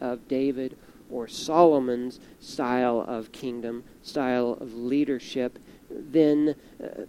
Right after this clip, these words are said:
maybe they would have been more open to an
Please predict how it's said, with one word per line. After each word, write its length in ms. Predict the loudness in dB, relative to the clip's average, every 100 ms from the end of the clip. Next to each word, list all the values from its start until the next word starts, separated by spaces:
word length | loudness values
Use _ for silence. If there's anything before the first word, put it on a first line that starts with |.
| -8
maybe 420 | 2 10 10 10
they 160 | 10 10
would 200 | 10 0
have 180 | -2 8
been 240 | 8 8
more 380 | 6 8 8 6 8
open 640 | 8 8 2 0 2 -2 -8 -20 -20 -14
to 520 | -6 -2 0 2 0 -2 -12 -6
an 260 | -4 -6